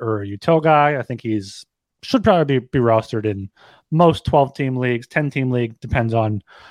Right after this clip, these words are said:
what you're looking for. But yeah, three stolen bases too, rostered in forty-seven percent of Yahoo leagues. I think that's a, it's a good ad for now for McCutchen.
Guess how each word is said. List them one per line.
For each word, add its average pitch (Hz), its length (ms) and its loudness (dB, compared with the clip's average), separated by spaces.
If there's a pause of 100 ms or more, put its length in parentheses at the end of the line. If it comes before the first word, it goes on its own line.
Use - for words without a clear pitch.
(140)
what 170 120 -2
you're 143 80 -6
looking 190 260 0
for. 185 420 2
But 220 60 -4
yeah, 240 160 0
three 151 260 -4
stolen 143 300 0
bases 151 340 -2
too, 151 420 -2 (320)
rostered 135 380 0
in 120 140 -4
forty-seven 123 500 -4
percent 113 220 -6
of 107 80 -10
Yahoo 110 260 -4
leagues. 104 280 -6
I 113 40 -6
think 107 160 -14
that's 104 220 -8
a, 101 180 -8 (540)
it's - 100 -20
a 240 60 -2 (240)
good 196 180 0
ad 120 380 -2
for 104 160 -12
now 95 180 -12
for - 140 -20
McCutchen. 95 420 -20